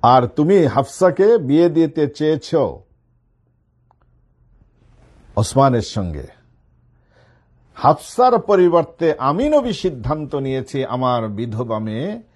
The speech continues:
উম্মে কুলসুমকে আমি ও-, ওসমানের সঙ্গে বিয়ে দেব।" তাহলে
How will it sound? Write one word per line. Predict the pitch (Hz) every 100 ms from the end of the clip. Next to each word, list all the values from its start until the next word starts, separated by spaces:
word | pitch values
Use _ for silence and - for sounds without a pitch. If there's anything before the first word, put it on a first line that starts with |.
| _ _ _ _ _ _ _ _ _
উম্মে | 120 123 117 113
কুলসুমকে | 92 110 101 - 135 190 208 196 165 135 107
আমি | 107 113 160 254 - _ _ _ _ _ _ -
ও-, | 107 -
ওসমানের | 101 - 95 123 117
সঙ্গে | - 101 95
বিয়ে | 87 87 80
দেব।" | 76 - - _ _ _ _ _ _ _ _ _ _ _ -
তাহলে | 110 117 107